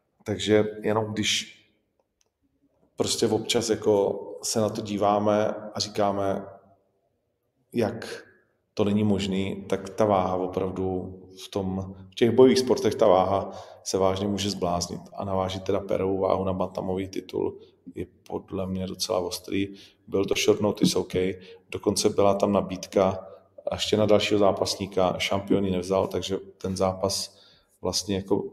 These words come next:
není. A dodal se,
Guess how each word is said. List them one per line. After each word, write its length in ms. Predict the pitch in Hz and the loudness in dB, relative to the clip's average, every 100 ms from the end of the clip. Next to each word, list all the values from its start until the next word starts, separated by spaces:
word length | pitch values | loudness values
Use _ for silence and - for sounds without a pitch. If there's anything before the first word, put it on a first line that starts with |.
| - | -16
není. 720 | - 85 92 101 127 180 208 - - _ _ _ _ _ _ _ _ _ _ _ _ - - | -10 -6 -2 2 2 2 -4 -14 -20 _ _ _ _ _ _ _ _ _ _ _ _ -16 -6
A 380 | 87 71 73 80 | -2 -2 -2 -4
dodal 380 | 85 95 101 98 | -4 -4 -2 -2
se, 260 | - 104 | 0 2